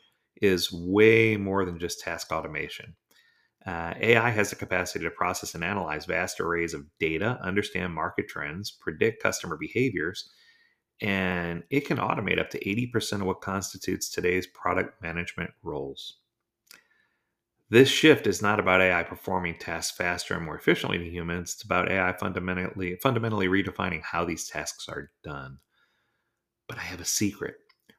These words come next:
A I can never replace exactly how a human feels. So if you start looking at sentiment behind how things work, there's still gonna be a need for humans. So it'll never fully replace. It'll never fully take over.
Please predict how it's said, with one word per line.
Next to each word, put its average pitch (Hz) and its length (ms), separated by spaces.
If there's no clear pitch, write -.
A 113 160
I 120 160
can 98 220
never 95 300
replace - 800
exactly 85 560
how 82 600
a 90 60
human 73 460
feels. - 460
So - 120
if 98 80
you 101 40
start - 320
looking 107 300
at - 220
sentiment - 680
behind 87 420
how 85 180
things 80 320
work, 101 360
there's - 220
still 127 180
gonna 107 160
be 87 120
a 82 80
need 85 240
for - 60
humans. - 460
So 95 120
it'll 110 100
never 214 300
fully 101 340
replace. - 480
It'll 98 120
never 113 440
fully 95 300
take - 320
over. - 300